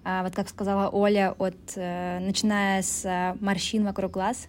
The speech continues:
вот у меня, по-, например, появился крем, а, для кожи под глазами, потому что чувствую, что уже хочется сейчас начать ухаживать, чтобы через десять лет,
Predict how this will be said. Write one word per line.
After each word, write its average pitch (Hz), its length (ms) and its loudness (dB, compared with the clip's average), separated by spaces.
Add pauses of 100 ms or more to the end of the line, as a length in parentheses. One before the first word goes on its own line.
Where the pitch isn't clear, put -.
вот - 100 -14
у - 20 -6
меня, 190 100 -4
по-, 196 160 -8
например, 196 340 0
появился 190 380 -2
крем, 196 380 -2 (560)
а, 180 180 -2
для 185 160 -2
кожи 185 380 0
под 180 180 -10
глазами, 190 400 0
потому 190 240 -6
что - 160 -12
чувствую, 202 340 -8
что - 200 -6
уже 185 120 -4
хочется - 440 -6
сейчас 196 400 -2
начать 180 420 -6
ухаживать, 208 480 2
чтобы 180 280 -6
через 190 260 -4
десять 208 340 2
лет, 208 240 -4